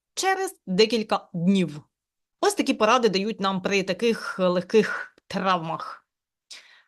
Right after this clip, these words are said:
Далі. Далі в нас ідуть з вами вправи. Користуємося новою лексикою і виконуємо вправи.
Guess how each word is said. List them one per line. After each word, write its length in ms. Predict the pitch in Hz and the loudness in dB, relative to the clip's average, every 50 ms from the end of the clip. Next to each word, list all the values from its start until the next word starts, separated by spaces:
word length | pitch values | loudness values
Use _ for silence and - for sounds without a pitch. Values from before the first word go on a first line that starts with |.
| _ _ _ | _ _ _
Далі. 500 | 254 254 285 370 349 339 330 339 339 339 330 - _ _ _ _ _ _ _ _ _ | -2 2 4 6 6 6 6 4 2 -2 -8 -14 _ _ _ _ _ _ _ _ _
Далі 380 | 185 165 156 175 175 214 294 427 | -8 -2 0 2 4 4 4 4
в 80 | 453 294 | 4 4
нас 240 | 220 269 320 - | 2 2 2 0
ідуть 320 | 269 160 156 240 262 214 - | -4 -4 -4 -4 -6 -6 -8
з 40 | - | -2
вами 360 | 156 175 220 226 220 220 214 - _ - | 2 4 4 4 2 0 -4 -6 _ -16
вправи. 600 | 165 - - - 196 202 202 180 160 170 165 - _ _ _ _ _ _ _ _ | -16 -16 -6 -2 2 4 4 4 4 2 -4 -8 _ _ _ _ _ _ _ _
Користуємося 680 | - 277 294 285 277 285 - 254 220 196 185 180 185 196 | -2 2 2 2 2 2 2 0 0 0 0 -2 -2 -2
новою 260 | 190 185 180 180 180 202 | -2 0 0 0 2 2
лексикою 600 | 285 403 - - - - - 370 349 277 - - | 2 0 0 -2 -4 -2 0 0 0 0 -2 -4
і 140 | - 269 339 | -4 -4 -2
виконуємо 680 | 294 214 294 - 226 220 220 214 196 190 190 190 190 - - | -2 -2 -2 -2 0 0 2 2 0 0 -2 -6 -8 -12 -16
вправи. 720 | 180 - - - _ - 185 190 202 180 165 - - | -16 -16 -16 -14 _ -6 -2 0 2 2 2 0 -4